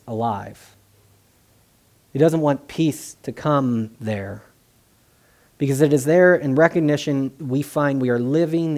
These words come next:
in the old order of things. I shall try to keep, uh, from healing in solidarity with those who sit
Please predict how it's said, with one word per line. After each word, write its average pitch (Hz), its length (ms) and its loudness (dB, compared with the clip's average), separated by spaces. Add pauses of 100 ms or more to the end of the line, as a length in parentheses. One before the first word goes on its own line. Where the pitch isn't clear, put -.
in 123 140 -4
the 113 160 -4 (100)
old 135 560 -2
order 117 480 -2
of 110 120 -12
things. - 720 -18 (2250)
I 120 80 -4
shall 120 280 -2
try 127 240 -2
to 120 80 -4
keep, - 440 -8 (720)
uh, 120 320 -4
from 127 220 -8
healing 139 420 -2
in 123 140 -10
solidarity 135 600 2
with 104 220 -10
those 139 440 0
who 123 120 -8
sit - 480 -4